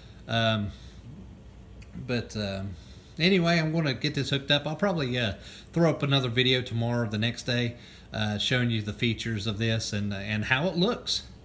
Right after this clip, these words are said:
So smash that like button, subscribe to my channel, and share my videos, and I'll have some more for you later.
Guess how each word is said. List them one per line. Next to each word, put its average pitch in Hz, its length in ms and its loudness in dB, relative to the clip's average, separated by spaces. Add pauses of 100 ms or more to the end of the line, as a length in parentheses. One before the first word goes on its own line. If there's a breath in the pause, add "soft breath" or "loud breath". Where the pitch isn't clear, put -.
(720 loud breath)
So - 340 0
smash 196 360 4
that 170 180 2
like 180 240 2
button, 180 480 2 (140)
subscribe 156 540 0
to 147 60 -2
my 151 120 0
channel, 156 340 0
and 120 260 0
share 175 220 4
my 170 120 2
videos, 156 440 2
and 135 180 0
I'll 151 120 0
have - 180 -2
some 123 140 0
more 147 180 0
for 160 160 -4
you 139 140 0
later. 165 380 -4